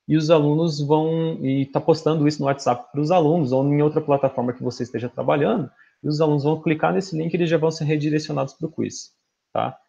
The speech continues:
Ou pedir pra que eles baixem o aplicativo e tá inserindo o código, né?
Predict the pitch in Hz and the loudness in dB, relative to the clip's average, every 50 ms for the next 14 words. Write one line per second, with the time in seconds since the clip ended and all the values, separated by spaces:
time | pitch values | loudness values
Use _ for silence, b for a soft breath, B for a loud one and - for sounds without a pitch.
0 | _ _ - 127 135 143 151 175 208 208 - 208 170 147 175 - 170 175 - - | _ _ 4 6 8 8 8 6 4 2 0 -2 -2 -2 -2 -2 -4 -2 -2 0
1 | 170 156 160 147 139 131 139 147 185 247 240 - - 277 294 254 202 180 - 165 | 0 0 0 0 2 6 6 6 6 6 2 0 -2 0 0 2 2 0 0 -2
2 | 156 - - 147 - - 165 170 175 170 180 226 233 185 185 185 - 185 185 190 | -2 -2 -2 -4 -4 -4 -2 -2 -2 -2 -2 -2 -2 -2 0 0 0 0 0 0
3 | 190 - 208 196 165 160 175 175 202 202 - - 165 156 156 156 151 170 165 175 | 0 0 0 0 2 0 0 -2 -2 -2 2 4 6 6 6 6 4 2 0 0
4 | 196 208 151 139 156 185 - | 0 0 0 -2 -2 -4 -6